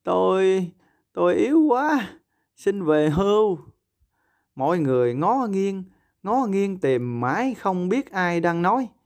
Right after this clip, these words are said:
Tổng giám đốc lên tiếng, "Thằng nào? Thằng nào đòi về hưu đó? Đứng lên,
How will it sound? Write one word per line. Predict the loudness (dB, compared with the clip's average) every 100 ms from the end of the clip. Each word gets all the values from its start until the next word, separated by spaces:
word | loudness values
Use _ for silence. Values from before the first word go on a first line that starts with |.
| _ _ _ _ -2
Tổng | -2 0 -4
giám | -2
đốc | 0 -2 -2
lên | -2 -2 0
tiếng, | 0 0 -10 _ _ _ _ _ _
"Thằng | -4 2
nào? | 4 4 2 -2 _ _ _ _ _ _ _ -10
Thằng | -8 -2
nào | 2 4
đòi | 4 4
về | 2
hưu | 2 2 2
đó? | 2 -2 -4 _ _ _ _ _ _ _ _ _
Đứng | -4 2
lên, | 4 2